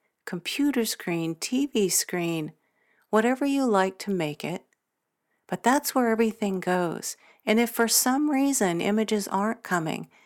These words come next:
here's a little trick. Imagine a beautiful, giant pink tidal wave. Give it a color, any color.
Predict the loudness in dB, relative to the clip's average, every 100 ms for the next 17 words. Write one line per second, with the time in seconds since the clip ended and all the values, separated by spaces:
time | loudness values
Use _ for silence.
0 | _ -2 0 2 2 2 0 -2 -2 0
1 | -2 -8 -20 _ _ _ _ _ _ _
2 | -2 0 2 2 2 2 2 2 -2 -2
3 | 0 0 -2 -6 -8 -10 _ _ -4 0
4 | 2 2 4 2 -4 _ -2 0 0 -4
5 | -6 2 4 6 4 2 0 -4 -8 -18
6 | _ -14 -12 -12 -14 -6 0 2 2 4
7 | 4 6 2 2 2 0 2 2 2 0
8 | -4